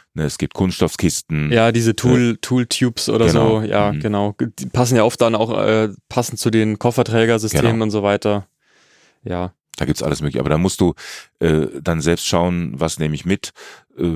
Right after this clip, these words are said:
Speaker 1: um, um das Thema ganz kurz, äh, zu umreißen. Ich hab die Erfahrung gemacht, dass ich oftmals, äh, nach Murphy's Law Dinge mitnehme, die ich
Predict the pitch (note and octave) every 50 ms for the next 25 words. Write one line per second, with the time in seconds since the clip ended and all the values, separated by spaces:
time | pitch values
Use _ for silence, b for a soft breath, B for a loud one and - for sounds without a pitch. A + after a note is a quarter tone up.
0 | D#2 - - - - F2 E2+ - - E2+ D#2+ E2 E2 - - - F#2 F2 F2 E2
1 | D2+ - E2 E2+ - - - F2 E2 - - - - - - D2 D2 D2+ C#2 B1+
2 | D2 C#2+ - - - D2 C#2 D#2 D2+ - D#2+ D#2+ F2 - - E2+ D#2+ D#2+ D2 -
3 | _ - _ - E2+ - F2+ D2+ - D#2 C2 C#2 - E2+ D#2 D2+ C#2+ C#2+ C#2 C#2+
4 | C#2 - - D2+ C2+ C#2+ C#2 - - - - _ _ _ - - F2+ - - -
5 | D#2+ D2+ D2+ - - - - - _ _ _ _ _ _ _ _ _ _ _ _
6 | _ _ _ - - - - D#2 D2 C2+ C2 B1+ - - _ _ _ _ _ _
7 | - - D#2+ D2 C#2 - - D#2 D#2+ D#2 - D#2 C#2 - - D2+ D2+ E2 E2+ E2+
8 | - b b b b b b b b _ _ _ - E2 D#2+ E2 D#2 D#2 - -
9 | D2+ D2+ D2+ D2+ D2+ D2 - _ - D#2 C#2+ C2 - - -